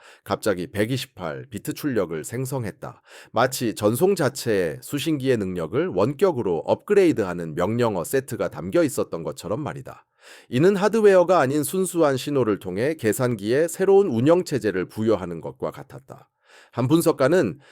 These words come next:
이를 노골적으로 표현했다. "누구도 건드리지 않았는데 보이저호가 더 똑똑해진 것과 같다"라고. 천구백칠십 년대에 제작되어 천구백칠십 년대 기술로 작동하는 탐사선이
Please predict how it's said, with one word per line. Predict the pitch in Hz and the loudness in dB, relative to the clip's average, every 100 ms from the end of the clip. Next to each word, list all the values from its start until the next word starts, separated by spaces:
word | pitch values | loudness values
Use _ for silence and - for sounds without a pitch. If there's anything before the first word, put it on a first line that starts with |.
| _ - | _ -2
이를 | 131 196 139 | 6 6 6
노골적으로 | 139 220 226 196 160 147 120 | 6 6 6 2 2 2 2
표현했다. | 127 113 95 78 - 73 - _ _ _ - | 2 0 0 -4 -8 -12 -12 _ _ _ -10
"누구도 | 92 110 107 | -4 -2 0
건드리지 | 104 110 104 101 | 0 0 -2 0
않았는데 | 95 92 87 85 117 151 | 0 -2 -4 -2 0 0
보이저호가 | 151 104 117 107 101 98 117 139 - | 0 0 2 0 0 0 0 2 0
더 | 98 | -2
똑똑해진 | - 190 - 190 170 139 127 | 0 0 2 0 -2 -4 -2
것과 | 101 - 127 | -2 0 -2
같다"라고. | - 120 - 127 82 - - - - _ _ _ _ _ _ - | -2 -6 0 0 0 -6 -14 -18 -20 _ _ _ _ _ _ -2
천구백칠십 | 202 214 208 196 180 - 190 180 | 0 4 6 4 4 0 -2 -2
년대에 | 180 165 156 156 151 | 0 2 4 4 4
제작되어 | 147 127 120 110 - 101 95 67 - | 4 2 2 2 2 2 2 0 -6
천구백칠십 | 120 120 110 104 92 - 95 98 | -6 -2 -2 -2 -2 -4 -6 -6
년대 | 98 92 90 87 | -6 -4 -4 -4
기술로 | 127 127 113 98 | -4 -6 -4 -4
작동하는 | 90 - - 87 80 78 78 | -4 -8 -8 -8 -8 -10 -10
탐사선이 | 147 160 120 87 82 71 | -8 -6 -4 -6 -8 -10